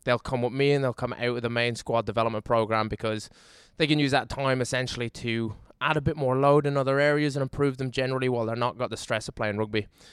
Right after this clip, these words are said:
And for that period, we'll work on general facets of their play. We'll have a conversation with the players and the coaches and say, "Right, you know, what have you been trying to work on? What do you think's lacking in your game?" And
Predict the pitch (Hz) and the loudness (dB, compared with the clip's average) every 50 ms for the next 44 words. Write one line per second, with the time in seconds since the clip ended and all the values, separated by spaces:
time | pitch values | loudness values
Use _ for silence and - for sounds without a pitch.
0 | - - - _ - 120 113 113 113 113 113 - - - 147 139 127 120 - 139 | -20 -20 -20 _ -4 -2 0 0 0 -2 -4 -6 -4 0 2 2 2 2 2 2
1 | 131 135 131 131 127 120 120 123 120 120 117 117 117 - - 120 117 113 113 110 | 2 4 2 2 2 0 0 0 0 2 2 0 0 0 0 -2 0 -2 -2 -6
2 | - _ - - - _ _ - 147 143 139 131 120 - 120 113 - - 101 - | -12 _ -20 -20 -20 _ _ 0 2 2 2 0 -2 -2 -4 -6 -6 -8 -8 -6
3 | 127 117 113 113 - - - 160 160 156 156 156 156 - - 160 135 120 117 135 | -4 -4 -4 -4 -6 -6 -2 0 2 2 2 0 0 -4 -6 -6 -6 -6 -4 -6
4 | 135 - - 147 135 131 123 - 127 127 - 131 127 117 104 - 123 117 120 123 | -8 -6 -6 -4 -4 -4 -2 0 -2 -2 -2 -4 -6 -8 -6 -4 -2 -2 -2 -2
5 | 113 113 113 - 110 110 110 - 113 110 104 - 110 110 113 117 117 120 - - | -2 -4 -4 -4 -4 -4 -4 -6 -8 -8 -4 -2 -2 0 0 0 0 -2 -4 -8
6 | _ _ - - - - - - _ _ - 131 131 135 127 135 143 170 160 143 | _ _ -20 -20 -20 -20 -20 -20 _ _ -4 0 0 2 2 2 2 2 2 2
7 | 131 131 120 131 127 - 135 127 117 107 110 123 120 - - 127 117 117 117 131 | 0 -2 -2 -2 -2 -2 -2 -2 -2 0 0 0 0 0 -2 -4 -4 -4 -4 -6
8 | 120 117 - 127 120 117 - - 123 117 110 - - 117 113 107 113 110 - 135 | -8 -8 -10 -10 -10 -10 -8 -6 -6 -6 -6 -6 -6 -6 -2 -2 -4 -2 0 0
9 | 135 135 135 135 131 127 117 110 | 2 2 2 2 0 -2 -2 -6